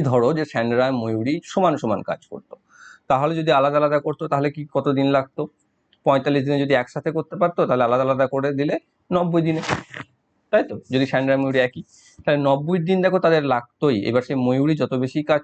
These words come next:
করুক, স্যান্ড্রা যত বেশি কম করুক, মিনিমাম নব্বই দিন তো সময় লাগবেই, যদি সমান সমান কাজ করতো। এখানে বলেছে ময়ূরী বেশি করছে, স্যান্ড্রা কম করছে, তা সত্ত্বেও নব্বই দিনের বেশি তো লাগারই কথা, তাই না? তা সেই ক্ষেত্রে নব্বই দিনের বেশি যদি লাগে, তাহলে দেখো এখানে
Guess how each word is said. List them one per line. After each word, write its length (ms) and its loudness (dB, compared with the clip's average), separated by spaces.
করুক, 260 -6
স্যান্ড্রা 320 0
যত 100 -4
বেশি 140 -6
কম 120 0
করুক, 180 -4
মিনিমাম 400 4
নব্বই 280 0
দিন 140 0
তো 120 -2
সময় 260 -2
লাগবেই, 300 -2
যদি 200 4
সমান 260 0
সমান 260 0
কাজ 160 0
করতো। 200 -10
এখানে 180 0
বলেছে 160 0
ময়ূরী 260 0
বেশি 220 -6
করছে, 200 -2
স্যান্ড্রা 280 -2
কম 100 2
করছে, 300 -6
তা 160 -4
সত্ত্বেও 360 -6
নব্বই 240 -2
দিনের 200 0
বেশি 160 -4
তো 120 -2
লাগারই 300 2
কথা, 160 -2
তাই 140 4
না? 60 -8
তা 60 2
সেই 180 -2
ক্ষেত্রে 220 0
নব্বই 280 2
দিনের 220 0
বেশি 180 -6
যদি 140 0
লাগে, 260 0
তাহলে 280 0
দেখো 180 2
এখানে 260 0